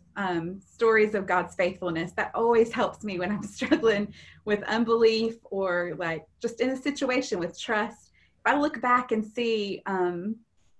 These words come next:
the way he worked in somebody's life, I, it just reminds me of his faithfulness and that we can always trust him in any situation. So that's one of the things that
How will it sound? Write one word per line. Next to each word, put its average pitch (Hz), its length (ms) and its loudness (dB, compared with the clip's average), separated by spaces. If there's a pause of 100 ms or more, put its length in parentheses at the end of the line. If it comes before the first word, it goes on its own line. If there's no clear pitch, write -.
(320)
the 214 100 2
way 226 180 2
he 247 160 -2
worked 220 260 0
in 233 140 -4
somebody's 196 500 -2
life, 185 320 -2 (140)
I, 220 100 0 (100)
it 220 140 2
just 254 140 -8
reminds 240 460 2 (180)
me 247 440 2
of 208 160 -4
his 220 200 -2
faithfulness 196 600 -6
and 196 80 -10
that 190 100 -8
we - 60 -8
can 202 140 -4
always 220 360 -2
trust 180 320 -6
him 196 280 -6 (920)
in 214 160 -2
any 233 180 2
situation. 175 840 -4
So 190 260 2
that's 233 220 -2
one 247 120 0
of 208 100 -2
the 202 60 -4
things 208 260 0
that - 120 -6